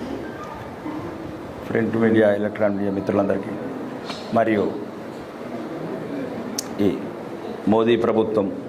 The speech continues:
పదకొండేండ్ల పరిపాలన విజయాలు, ఈ సమావేశానికి వచ్చిన పెద్దలు, జిల్లా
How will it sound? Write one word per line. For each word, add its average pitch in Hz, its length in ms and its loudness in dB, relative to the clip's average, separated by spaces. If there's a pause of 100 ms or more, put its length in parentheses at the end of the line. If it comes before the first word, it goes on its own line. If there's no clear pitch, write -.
(720)
పదకొండేండ్ల 101 600 4 (600)
పరిపాలన 98 540 4 (1120)
విజయాలు, 98 500 4 (3000)
ఈ 104 120 4
సమావేశానికి 110 520 4
వచ్చిన 104 200 2 (400)
పెద్దలు, 104 300 4 (1700)
జిల్లా 107 200 6